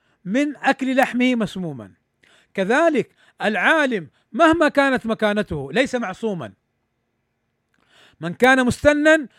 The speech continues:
فليستن بمن قد مات، فإن الحي لا تؤمن عليه الفتنة. فإن العالم لو زل أو زاغ يحذر من باطله ويرد على باطله. ولذلك العالم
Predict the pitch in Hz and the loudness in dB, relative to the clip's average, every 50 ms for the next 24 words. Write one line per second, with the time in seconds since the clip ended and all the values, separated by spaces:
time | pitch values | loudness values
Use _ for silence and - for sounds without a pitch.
0 | _ _ - 208 220 240 226 - - - 294 302 277 277 269 269 254 233 - 233 | _ _ -6 -4 -2 -2 -2 -2 0 0 0 0 0 -2 -2 -2 -2 -2 -2 -2
1 | 208 180 214 254 262 214 160 - _ _ _ _ _ _ - 202 214 226 226 226 | -2 0 0 0 0 0 -2 -4 _ _ _ _ _ _ -8 -6 -4 -2 -2 -2
2 | 190 - - 302 285 262 240 233 214 - 254 202 208 202 170 180 185 185 170 139 | -2 0 0 0 2 2 2 2 0 -2 -2 -4 -4 -6 -6 -4 -4 -4 -4 -4
3 | - 196 - - 143 107 95 _ _ _ _ _ _ _ _ _ _ _ _ _ | -6 -8 -8 -8 -14 -18 -18 _ _ _ _ _ _ _ _ _ _ _ _ _
4 | - 202 214 233 233 233 226 196 196 277 311 330 311 262 226 170 131 151 170 202 | -8 -6 -4 -2 -2 0 0 2 4 4 6 6 4 4 2 0 -2 -4 -4 -2
5 | 202 196 190 151 226 285 262 208 147 117 _ _ _ _ _ _ _ _ _ _ | -2 0 0 4 4 4 4 4 -2 -12 _ _ _ _ _ _ _ _ _ _
6 | - 156 202 196 185 147 156 233 269 302 320 311 254 180 - _ _ _ _ _ | -6 -4 -2 -2 -2 -2 0 2 2 4 2 0 -2 -6 -14 _ _ _ _ _
7 | _ _ 160 151 - - 214 277 277 233 214 196 208 226 208 185 160 165 190 190 | _ _ -12 -12 -6 0 0 0 0 0 0 2 4 4 4 4 0 -4 -8 -6
8 | 185 185 190 190 180 - 285 302 311 277 185 - _ _ _ _ _ _ - 160 | -4 -4 -4 -4 -2 -2 0 2 2 0 0 -2 _ _ _ _ _ _ -6 -2
9 | 180 190 214 285 285 240 202 220 208 180 214 208 190 175 170 165 151 - 131 113 | 0 2 2 2 2 0 -2 -6 -2 -2 0 0 -2 -2 -4 -8 -8 -10 -14 -20
10 | 101 - _ _ _ _ _ _ _ _ _ _ _ _ _ _ _ - 220 269 | -20 -20 _ _ _ _ _ _ _ _ _ _ _ _ _ _ _ -4 -2 -2
11 | 269 254 294 302 302 269 240 240 214 - - _ _ _ _ _ _ _ _ _ | 0 2 2 2 2 2 0 -2 -4 -4 -10 _ _ _ _ _ _ _ _ _
12 | _ _ _ _ _ _ - 175 202 185 185 269 311 302 269 240 226 220 202 180 | _ _ _ _ _ _ -4 -4 -2 0 2 2 2 2 2 2 0 0 -2 -8